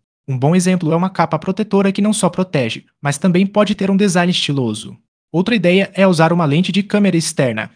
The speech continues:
que pode fazer suas fotos parecerem de um profissional. Isso é ótimo para quem gosta de capturar momentos especiais. Além disso, um carregador sem fio pode facilitar a vida. Você simplesmente coloca seu celular em cima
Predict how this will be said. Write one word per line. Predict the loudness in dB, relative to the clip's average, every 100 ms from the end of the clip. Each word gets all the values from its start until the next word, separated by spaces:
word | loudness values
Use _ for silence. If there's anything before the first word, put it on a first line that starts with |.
| -8
que | -6
pode | 0 0 2
fazer | 0 0 0
suas | 0 -2 -4
fotos | 0 0 0 -2 -2
parecerem | -2 -2 -2 0 2
de | 0
um |
profissional. | -2 -4 -4 -4 -2 -2 -2 -6 -12 _ _ -10
Isso | -4 0
é | 0
ótimo | 0 -2 -4
para | -4
quem | -4 -2
gosta | 0 -2 -2
de | -6
capturar | -4 -4 -4 -2 -2
momentos | -2 -2 -2 -4
especiais. | -6 -8 -10 -6 -4 -4 -8 -12 -14 _ _ _ -8
Além | -4 -2
disso, | 0 -2 -4 -6 -4
um |
carregador | 0 0 0 0 0 -2
sem | -2 -4
fio | -4 -4
pode | 0 0 0
facilitar | -2 -2 -2 -2 0
a | 0
vida. | -2 -4 -4 -10 -16 _ _ -8
Você | -2 0
simplesmente | 0 0 0 0 -2 -2
coloca | -2 0 2 0
seu | 0 -4
celular | -2 0 4 4
em | 4
cima | 2 2 2